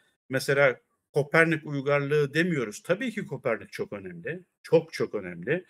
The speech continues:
Kopernik olmasaydı Newton da olmazdı, o başka bir şey. Ama, e, Newton, e,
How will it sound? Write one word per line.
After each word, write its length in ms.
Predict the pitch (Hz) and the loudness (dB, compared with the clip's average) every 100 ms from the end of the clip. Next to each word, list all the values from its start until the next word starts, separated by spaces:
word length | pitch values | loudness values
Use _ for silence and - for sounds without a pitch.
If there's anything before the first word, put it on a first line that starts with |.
| _ _ | _ _
Kopernik 440 | 131 139 143 139 143 | 0 4 4 2 0
olmasaydı 760 | 131 123 - 117 123 123 107 | -2 -2 -4 -2 0 0 -2
Newton 380 | 117 117 139 160 | -6 -6 -4 2
da 40 | |
olmazdı, 540 | 147 95 92 92 92 - | 2 2 -4 -10 -4 -2
o 200 | 110 98 | 0 -2
başka 300 | 95 - 135 | -2 -2 -4
bir 60 | |
şey. 260 | - 151 170 - - _ - | 0 0 0 -4 -20 _ 2
Ama, 320 | 165 175 180 - _ | 6 6 4 -6 _
e, 60 | 120 | -2
Newton, 800 | 120 117 123 202 214 - 160 185 - _ _ - | -2 -2 0 0 0 -2 -2 -4 -12 _ _ -4
e, 220 | 113 110 | -2 -2